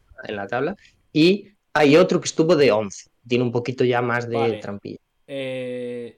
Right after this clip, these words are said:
Speaker 2: yo uno, voy a decir que son los, guau, iba a decir uno, pero lo acabo de pensar mejor y creo que mejor no los digo.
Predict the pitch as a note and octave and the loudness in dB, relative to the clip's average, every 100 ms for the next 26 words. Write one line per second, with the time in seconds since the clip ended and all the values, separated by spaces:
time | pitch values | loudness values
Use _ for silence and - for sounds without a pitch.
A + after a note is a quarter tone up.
0 | _ B2 D#3 E3+ G3 G3+ A3 G#3+ _ _ | _ -8 -4 -4 -6 -10 -12 -14 _ _
1 | C3+ D#3+ D#3 D3+ D3+ F3+ F3+ F3 - - | -10 -8 -6 -10 -10 -14 -14 -16 -18 -8
2 | F3 F#3 F#3+ _ _ _ _ _ _ _ | -8 -8 -14 _ _ _ _ _ _ _
3 | _ _ - B2+ C3 C3 B2+ B2+ B2 B2 | _ _ -20 -16 -8 -6 -4 -6 -6 -8
4 | B2 A#2+ _ _ _ _ _ _ _ _ | -10 -12 _ _ _ _ _ _ _ _
5 | _ _ _ _ _ _ _ _ _ _ | _ _ _ _ _ _ _ _ _ _
6 | _ - B2 G#2 - A#2+ C3 B2+ B2+ C#3 | _ -10 -10 -10 -16 -12 -10 -10 -16 -16
7 | C3+ A#2+ A2+ A2 A#2+ B2+ A#2+ A2+ B2+ A2+ | -14 -12 -10 -10 -8 -8 -10 -16 -18 -16
8 | - B2+ A#2+ A#2 A2+ G#2+ A#2 A2 G#2 G2 | -12 -12 -10 -12 -14 -16 -16 -16 -20 -20
9 | G#2 A2 | -20 _